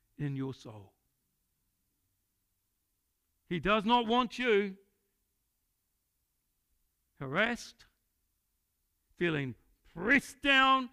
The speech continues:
by having to deal with life,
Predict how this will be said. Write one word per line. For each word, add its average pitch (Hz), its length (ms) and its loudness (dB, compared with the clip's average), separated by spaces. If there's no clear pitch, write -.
by 165 220 0
having 226 380 2
to 240 200 2
deal 254 360 4
with 226 160 -2
life, 233 420 2